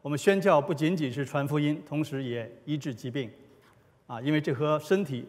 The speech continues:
啊，和这个生命都是有关的。因为主耶稣在地上的时候，他也医治，医病赶鬼。啊，医病赶鬼也预示着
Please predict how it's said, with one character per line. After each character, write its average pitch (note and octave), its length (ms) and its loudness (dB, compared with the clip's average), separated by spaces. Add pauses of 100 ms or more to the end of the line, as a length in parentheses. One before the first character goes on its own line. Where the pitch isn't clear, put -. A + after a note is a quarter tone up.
啊， B2 160 -4 (160)
和 C#3 140 -4
这 C3+ 100 -4
个 B2 240 -4
生 F3+ 220 0
命 F#3 240 2
都 C#3+ 140 -4
是 C3+ 100 -6
有 A#2 80 -4
关 B2+ 260 -2
的。 A2+ 80 -8 (680)
因 E3 100 2
为 E3 100 6
主 D#3 140 0
耶 E3 120 6
稣 G3 220 0
在 F#3+ 140 4
地 G3+ 120 0
上 D3+ 140 2
的 B2+ 60 -4
时 C#3 180 -6
候， B2 340 -4 (360)
他 E3+ 80 -2
也 B2+ 120 0
医 D3 200 -4
治， F3 200 -6
医 D#3+ 80 -4
病 D3+ 160 -2
赶 A#2 240 -6
鬼。 A2 160 -8 (280)
啊， - 120 -16 (120)
医 F3 120 2
病 F3+ 200 2
赶 D3 200 2
鬼 B2 220 -2
也 A#2 140 -6
预 E3+ 160 0
示 D3 180 -2
着 A#2 180 -2